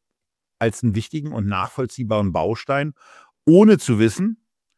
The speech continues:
ähm, ob der Sektor gerade attraktiv bewertet ist und ohne zu wissen, äh, welche Gewichtung das bei dir dann im Depot hat und ob dir da dieses Währungsrisiko einfach keine Bauchschmerzen bereitet, dann ist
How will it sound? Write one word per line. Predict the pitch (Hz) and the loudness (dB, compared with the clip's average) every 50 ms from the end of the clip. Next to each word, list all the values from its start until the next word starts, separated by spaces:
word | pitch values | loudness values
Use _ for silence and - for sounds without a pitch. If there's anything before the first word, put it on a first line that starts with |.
| _ _ _ - - | _ _ _ -8 -4
ähm, | 107 110 110 110 110 110 110 - | 0 0 2 2 2 2 0 0
ob | 110 120 - - | -2 -4 -2 0
der | 131 113 95 | 0 0 2
Sektor | 113 131 - _ 139 127 117 | 0 -4 -4 _ -2 -2 -2
gerade | 107 107 110 117 120 110 | -2 -2 -2 0 0 0
attraktiv | 104 113 - 120 113 101 _ - 127 110 - | 0 -2 -2 -4 -6 -6 _ -8 -8 -8 -6
bewertet | - 104 90 95 101 113 120 - 147 - | -6 -4 -2 -2 -2 -2 -2 -4 -8 -10
ist | - 151 143 - - | -8 -8 -8 -10 -10
und | - - 120 117 113 113 - - - _ _ - | -6 -4 -2 -2 -2 -2 -4 -8 -16 _ _ -6
ohne | 123 123 135 147 151 147 - | -2 -2 0 0 0 -2 -2
zu | - - 127 | -4 -4 -2
wissen, | 123 135 123 - 143 143 139 135 _ _ _ _ _ _ _ | 0 0 0 0 -2 -4 -4 -6 _ _ _ _ _ _ _
äh, | - 98 104 107 107 104 95 | -6 -4 -2 0 0 0 2
welche | 110 117 120 110 127 113 | 2 2 2 2 0 -2
Gewichtung | 107 104 120 120 - - 147 123 123 | -2 0 -2 -2 -2 -2 0 0 0
das | 120 - | -2 -2
bei | - 110 104 | -2 -2 0
dir | 107 98 87 92 113 135 135 113 | 0 -2 -2 0 2 2 2 2
dann | 92 117 110 117 120 - | 2 0 2 0 0 0
im | - 131 117 113 107 | 0 0 2 2 2
Depot | 107 107 92 - - 113 120 127 123 | 2 0 -2 -2 0 0 2 4 4
hat | 120 123 117 - | 2 2 0 -2
und | - - 117 107 104 - | -2 -2 -2 -2 -2 -2
ob | 123 113 - _ | -4 -6 -4 _
dir | - 117 107 | 0 0 0
da | 95 104 101 110 120 117 | 2 0 0 0 -2 -2
dieses | 107 110 107 101 101 85 87 | -4 -4 -4 -4 -4 -4 -2
Währungsrisiko | 95 113 135 127 127 127 123 107 90 95 117 127 117 123 120 107 - - 120 110 - | 0 0 0 2 2 2 0 0 0 0 0 0 0 0 -2 -2 -2 0 -2 0 -2
einfach | - 120 110 - 107 - | -4 -6 -6 -8 -10 -8
keine | - 117 107 104 | -4 -2 -2 0
Bauchschmerzen | 92 101 123 135 - - 123 120 113 - - 104 | 0 0 0 0 -2 -4 -6 -6 -6 -4 -4 -4
bereitet, | 98 120 165 175 175 113 | -2 -2 -2 -2 -2 0
dann | 113 120 123 | -2 -2 -2
ist | - 123 107 - - - - | -2 -4 -6 -6 -8 -18 -20